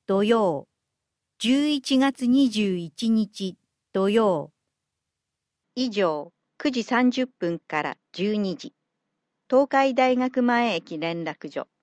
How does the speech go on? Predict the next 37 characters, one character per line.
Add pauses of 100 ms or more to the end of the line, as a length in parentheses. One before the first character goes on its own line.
(1600)
六
人。 (600)
東
海
大
学
前
駅
連
絡
所
は (120)
五
人。 (1000)
い
ず
れ
も (120)
抽
選。 (1200)
前
日、 (320)
平
日、 (400)
午
前
九
時
か
ら
正
午
に (340)
電
話
受
付。